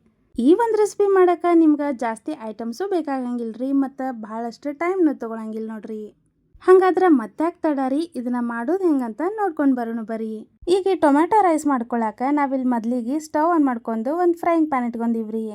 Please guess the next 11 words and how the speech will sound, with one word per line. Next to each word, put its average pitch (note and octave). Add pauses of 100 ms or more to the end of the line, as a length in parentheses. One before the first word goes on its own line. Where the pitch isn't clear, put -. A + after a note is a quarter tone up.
(460)
ಇದಕ್ G#4+
ನಾವೀಗ B3
ಒಂದ್ C4
ಎರಡರಿಂದ D#4+ (100)
ಮೂರ್ C4+
ಟೀ D4+
ಸ್ಪೂನ್ C4
ಆಗುವಷ್ಟು A3+
ಎಣ್ಣೆ F#4+
ಹಾಕೊಂಡಿವ್ A#3
ನೋಡ್ರಿ. A3